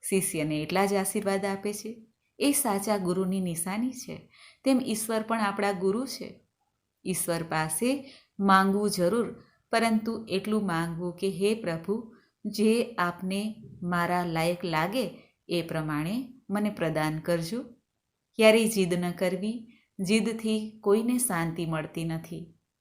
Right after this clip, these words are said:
ઈશ્વરને પ્રાર્થના કરવી કે, "હે પ્રભુ, મારું જીવન મૃત્યુ સફળ થઈ જાય, એવા હું શુભ કર્મ કરું કે અંત સમયે પછતાવું ન પડે."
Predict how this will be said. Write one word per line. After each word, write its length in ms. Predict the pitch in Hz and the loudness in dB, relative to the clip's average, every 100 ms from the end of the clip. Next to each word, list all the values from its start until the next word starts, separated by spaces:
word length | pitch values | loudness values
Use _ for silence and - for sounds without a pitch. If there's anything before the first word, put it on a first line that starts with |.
| _ _ _ _ _ - | _ _ _ _ _ -8
ઈશ્વરને 480 | 175 - 156 156 160 | -6 -2 -2 -2 -4
પ્રાર્થના 480 | 160 156 156 208 220 | -2 -2 0 -2 0
કરવી 480 | 269 285 240 165 - - - | 2 0 -2 -6 -10 -14 0
કે, 100 | 202 | 0
"હે 260 | 170 180 | 2 0
પ્રભુ, 440 | 180 160 160 202 247 | -2 -2 -2 0 0
મારું 360 | 214 175 180 | 0 0 0
જીવન 380 | 170 190 196 240 | -2 0 2 4
મૃત્યુ 440 | 254 202 196 247 240 | 4 4 2 0 0
સફળ 400 | - 175 185 165 | 0 -2 -2 -4
થઈ 300 | - 165 165 | -4 -6 -6
જાય, 400 | 170 160 175 _ - | -8 -10 -12 _ -4
એવા 220 | 196 180 | 0 2
હું 160 | 180 185 | 2 0
શુભ 280 | - 175 165 | -2 -2 -2
કર્મ 420 | 165 175 190 220 | -2 0 0 -2
કરું 340 | 214 359 302 - - - | 0 0 0 -4 -16 -2
કે 120 | 247 | 4
અંત 220 | 226 220 220 | 6 6 4
સમયે 500 | 220 202 208 208 208 | 0 2 2 2 0
પછતાવું 600 | 160 160 - 160 175 233 | -2 -2 -2 0 2 2
ન 200 | 247 277 | 2 0
પડે." 220 | 294 240 | -2 -4